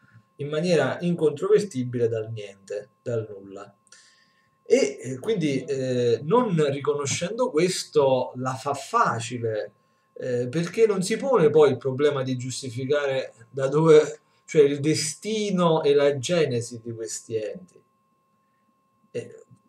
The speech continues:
ovviamente se non si preoccupa degli enti che ritiene reali, quelli empirici, figuriamoci che, che gliene può fregare degli enti ritenuti arbitrariamente come soggettivi, come, come non reali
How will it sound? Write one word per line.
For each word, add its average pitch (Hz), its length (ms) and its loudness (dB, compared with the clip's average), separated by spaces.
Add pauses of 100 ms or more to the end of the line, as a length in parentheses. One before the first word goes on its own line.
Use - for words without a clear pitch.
(260)
ovviamente 131 640 0
se 127 160 -6
non 143 160 -6
si 139 180 -8
preoccupa 147 640 2
degli 127 260 -2
enti 139 680 -4
che 143 140 2
ritiene 131 760 -2 (480)
reali, 147 800 2
quelli 131 260 0
empirici, 156 600 -6
figuriamoci 131 760 -4
che, 123 160 -10
che 139 180 -12
gliene 127 240 -4
può 120 180 -8
fregare 120 720 -6 (340)
degli 127 320 0
enti 143 720 -2 (420)
ritenuti 139 580 0
arbitrariamente 139 840 2
come 127 220 -6
soggettivi, 123 960 -8
come, 110 600 -8 (960)
come 143 260 -2
non 160 200 2
reali 107 800 0